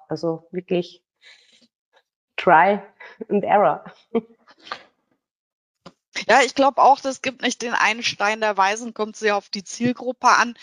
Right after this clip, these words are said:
Speaker 2: Meine Beobachtung ist bei den Content-Items, es muss immer knapper werden. Es muss,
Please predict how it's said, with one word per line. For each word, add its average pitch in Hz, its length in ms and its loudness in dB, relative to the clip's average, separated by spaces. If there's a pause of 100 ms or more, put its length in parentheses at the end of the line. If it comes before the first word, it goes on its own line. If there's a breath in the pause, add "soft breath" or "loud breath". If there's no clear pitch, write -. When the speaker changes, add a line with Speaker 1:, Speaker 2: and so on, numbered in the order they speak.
(240 loud breath)
Speaker 2:
Meine 220 300 -2
Beobachtung 220 800 -2
ist - 160 -8
bei 220 140 0
den 208 160 -8
Content-Items, 226 1080 -2
es 208 260 -8
muss 214 220 -8
immer 214 220 0
knapper 220 600 -2
werden. 240 480 -6 (520)
Es - 220 -6
muss, 214 360 -4